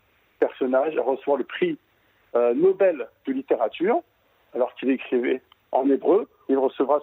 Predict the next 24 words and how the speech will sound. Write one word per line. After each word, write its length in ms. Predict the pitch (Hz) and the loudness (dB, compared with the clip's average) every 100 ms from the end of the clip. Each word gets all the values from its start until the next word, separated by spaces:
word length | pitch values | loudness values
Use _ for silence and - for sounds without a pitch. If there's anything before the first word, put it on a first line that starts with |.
| - | -4
ce 40 | |
prix 180 | - 151 | -6 -4
en 40 | |
mille 200 | 139 131 135 | -2 -2 -2
neuf 120 | 127 | -2
cent 140 | 135 | -4
soixante-six. 480 | - 117 113 - - - _ - - - | -8 -8 -8 -8 -14 -14 _ -20 -18 -10
Tous 120 | - 226 | -4 0
ces 100 | 180 | 2
gens-là 220 | 175 175 | 2 2
vont 120 | 156 143 | 0 -4
vivre 140 | 143 | -4
dans 80 | 143 | -2
le 120 | 127 | -2
quartier, 340 | 120 - - 123 | -2 -6 -4 -6
dans 100 | 117 | -2
ce 120 | 185 | 0
quartier-là. 520 | 151 - - 131 - _ _ - | -2 -4 -2 -2 -2 _ _ 0
Également, 420 | 175 202 196 196 | 2 2 2 0
bien 160 | 180 175 | -2 -8
sûr, 240 | - 185 | 0 0
le 80 | 139 | 2
Rav 160 | 135 160 | 0 0
Kook, 160 | - - | -6 -12